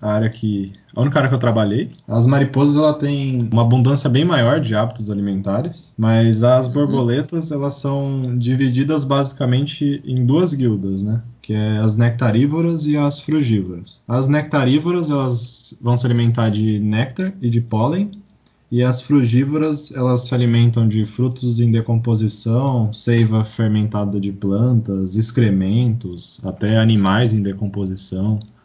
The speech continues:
Speaker 1: Elas bebem tudo, assim, <laughs> basicamente. E já que, é, eu sou famoso aqui,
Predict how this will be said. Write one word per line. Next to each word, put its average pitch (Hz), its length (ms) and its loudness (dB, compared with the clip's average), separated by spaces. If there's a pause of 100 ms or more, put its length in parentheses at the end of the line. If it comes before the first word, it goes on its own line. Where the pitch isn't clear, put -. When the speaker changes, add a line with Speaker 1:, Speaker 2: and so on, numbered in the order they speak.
Speaker 1:
Elas 135 260 -2
bebem 170 380 4
tudo, 107 400 2
assim, 107 240 0
<laughs> 113 140 4
basicamente. 101 840 0
E 127 440 4
já 131 240 0
que, 107 680 0 (120)
é, 98 560 -6 (320)
eu 120 100 -2
sou 135 260 0
famoso 120 680 2
aqui, 160 460 -4